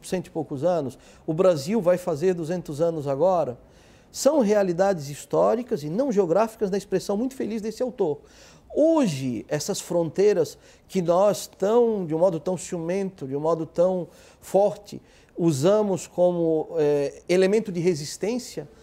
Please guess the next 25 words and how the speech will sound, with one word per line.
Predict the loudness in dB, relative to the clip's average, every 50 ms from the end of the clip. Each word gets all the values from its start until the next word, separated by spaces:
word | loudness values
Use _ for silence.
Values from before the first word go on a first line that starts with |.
| -20 _ _ _
amanhã | -6 -2 0 0 0 0 0
podem | 0 -2 -2 -2
não | -4 -4 -4 -4
existir. | -6 -6 -10 -12 -12 -12 -14 -14 -14 _ _ _ _ -20 -20 -20 -20 -20 -20 -20 _ 0
E | 0 0
principalmente | 2 4 2 2 2 2 2 0 2 2 0 -2 0 -2
amanhã | -2 -2 -2 -2 0 -2 -2
poderemos | -2 -4 -6 -4 -6 -6 -8 -8 -8
ser | -6 -8 -8 -8 -12 -20 _ _ _ -8
nós | -4 -4 -2 -2 -4 -6 -8
os | -10 -10 -10
refugiados. | -12 -14 -12 -16 -14 -14 -14 -16 -16 -18 -20 _ -20 -20 -20 _ _ -20 -20 _ _ _ _ _ _ _ _ _ _ _ _ _ _ _ _
Quem | 0 0 2 2 0 -2 -4 -10 -10 -10 -10 -10
diria | -6 -6 -4 -4 -2 -2 -2 -2 -2 -4 -4 -16 -20 _ _ _
que | -2 0 0
a | 0
Síria, | 0 -6 -4 -2 -2 -2 0 -2 -4 -4 -6 -12 -20 -20 _ _ _ _ _ _
vinte | -4 -4 -4 -4 0 0 0
anos | 2 2 0 0
atrás, | -2 -4 -2 -2 -2 -2 -2 -4 -8 -10 -16 _ _ _ _ _ _
teria | -2 -2 0 0 -2
o | -2 -4
destino | -6 -10 -10 -8 -8 -8
que | -8 -6
teve? | -4 -4 -4 -4 -6